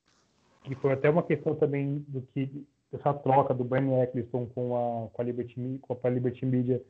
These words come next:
e parece que a Globo não se deu muito bem com eles. Então, eles querem vinte e dois milhões da Rede Globo. A Rede Globo só vai pagar vinte, não quer saber, e não vai pagar nem, nem um milhão a mais que seja. E bater o martelo. E realmente, com a questão da pandemia, eu acho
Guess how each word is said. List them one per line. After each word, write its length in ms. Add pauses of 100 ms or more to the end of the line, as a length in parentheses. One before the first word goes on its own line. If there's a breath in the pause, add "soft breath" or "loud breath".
(520)
e 80
parece 300
que 60
a 40
Globo 220
não 100
se 60
deu 160
muito 200
bem 220
com 200
eles. 260 (680)
Então, 320
eles 220
querem 260
vinte 180
e 20
dois 160
milhões 440 (200)
da 180
Rede 240
Globo. 420 (380)
A 40
Rede 220
Globo 280
só 80
vai 120
pagar 300
vinte, 480
não 100
quer 200
saber, 400
e 40
não 100
vai 80
pagar 260
nem, 120
nem 260
um 40
milhão 240
a 60
mais 180
que 160
seja. 320 (1000)
E 40
bater 300
o 60
martelo. 440
E 160
realmente, 400
com 100
a 60
questão 280
da 100
pandemia, 460
eu 100
acho 120